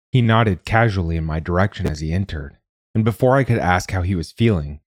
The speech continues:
he tossed the pigeon down his throat like it was just a couple of aspirin.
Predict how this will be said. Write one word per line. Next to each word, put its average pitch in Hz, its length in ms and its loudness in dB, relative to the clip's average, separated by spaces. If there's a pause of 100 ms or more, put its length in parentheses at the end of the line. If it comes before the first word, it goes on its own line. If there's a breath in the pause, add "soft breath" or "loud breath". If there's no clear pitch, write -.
(240)
he 123 100 -2
tossed 101 340 -2
the 107 80 -2
pigeon - 380 -2
down 76 200 -4
his 82 160 -6
throat - 340 0
like 82 160 -8
it 95 60 -2
was 82 160 -8
just - 200 -8
a 104 40 -4
couple - 320 -4
of 78 80 -4
aspirin. 73 640 -6